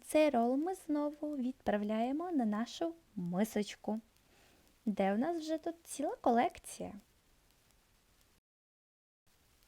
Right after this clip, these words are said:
Подвоїмо кількість ролів, тут я думала не знімати вам те саме. Переступаємо до нового виду. Макі-роли. Ми беремо цілий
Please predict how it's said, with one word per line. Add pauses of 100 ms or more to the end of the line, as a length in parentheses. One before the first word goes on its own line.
(340)
Подвоїмо
кількість
ролів, (160)
тут
я
думала
не
знімати
вам
те
саме. (2250)
Переступаємо
до (100)
нового
виду. (720)
Макі-роли. (520)
Ми
беремо
цілий